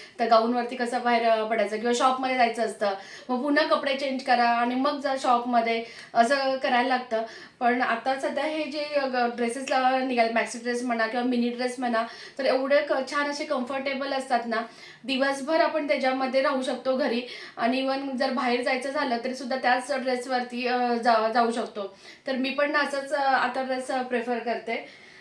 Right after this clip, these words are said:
तर हे बघ, हे मिनी ड्रेस आहेत आणि एवढा छान आहे. तर तुम्ही आता बऱ्याच वेळेला मला व्हिडिओमध्ये बघत असाल,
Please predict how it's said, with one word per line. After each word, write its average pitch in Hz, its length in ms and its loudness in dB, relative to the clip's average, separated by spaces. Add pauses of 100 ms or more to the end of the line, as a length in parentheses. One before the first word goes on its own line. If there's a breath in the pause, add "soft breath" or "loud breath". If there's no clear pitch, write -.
(180 loud breath)
तर 226 160 4
हे 285 180 2
बघ, 302 120 0
हे 359 160 -2
मिनी 311 220 -2
ड्रेस 320 360 -2
आहेत 311 260 -6
आणि 277 220 -6
एवढा 285 220 -2 (180)
छान 285 180 -2
आहे. 269 140 -6
तर 269 100 -10
तुम्ही 277 180 -4
आता 277 120 -4
बऱ्याच 254 400 0
वेळेला 294 220 -2
मला 285 300 -2 (300 loud breath)
व्हिडिओमध्ये 262 500 2
बघत 247 300 -2
असाल, 220 240 -2